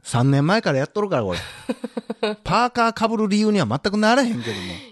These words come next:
Speaker 2: ちゃうで。これもう私の中での、もうちょっと
Speaker 1: 反抗？
Speaker 2: 戦い。
Speaker 1: 反抗してんねや。
Speaker 2: 戦い。
Speaker 1: <laughs> なんで二回言うねん。
Speaker 2: <laughs>
Speaker 1: なんで二回言うたんや。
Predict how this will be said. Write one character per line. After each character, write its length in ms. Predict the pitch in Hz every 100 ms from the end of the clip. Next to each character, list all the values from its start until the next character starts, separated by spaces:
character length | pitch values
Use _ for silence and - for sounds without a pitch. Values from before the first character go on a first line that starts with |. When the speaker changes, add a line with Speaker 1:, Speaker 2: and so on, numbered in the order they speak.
| _
Speaker 2:
ち 160 | - 196
ゃ 220 | 233 320
う 40 |
で。 200 | 330 160 -
こ 120 | 214
れ 120 | 220
も 160 | 190 165
う 20 |
私 440 | 165 165 185 208
の 140 | 269 359
中 280 | 262 247 269
で 140 | 254
の、 320 | 240 247 202
も 180 | 165 190
う 60 | 185
ち 140 | -
ょ 20 |
っ 40 | -
と 60 |
Speaker 1:
反 120 | 143
抗？ 120 | 143 131
Speaker 2:
戦 540 | 160 370 359 349 320
い。 200 | 311 -
Speaker 1:
反 240 | - 185 175
抗 220 | 160 160
し 80 | -
て 120 | 151
ん 60 | 123
ね 60 |
や。 100 | 427 403
Speaker 2:
戦 180 | 403 330
い。 260 | 320 - - -
Speaker 1:
<laughs> 160 | - -
な 120 | 104 98
ん 40 |
で 60 | 113
二 120 | 143
回 120 | 151
言 80 | 143
う 40 |
ね 80 | 120 - - - - - - - 202
ん。 40 |
Speaker 2:
<laughs> 0 |
Speaker 1:
な 140 | 101 139
ん 140 | 170
で 120 | 180
二 140 | 208 262
回 180 | 262
言 120 | 240 214
う 20 |
た 140 | -
ん 20 | 87
や。 180 | 208